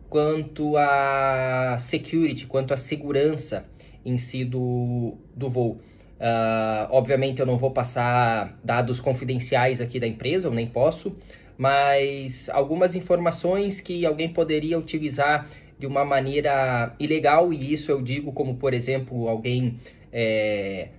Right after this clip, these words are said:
acabar ligando pra empresa e fazendo uma, ah, por exemplo, um,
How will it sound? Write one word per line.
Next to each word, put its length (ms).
acabar 720
ligando 380
pra 120
empresa 540
e 60
fazendo 520
uma, 560
ah, 640
por 100
exemplo, 480
um, 340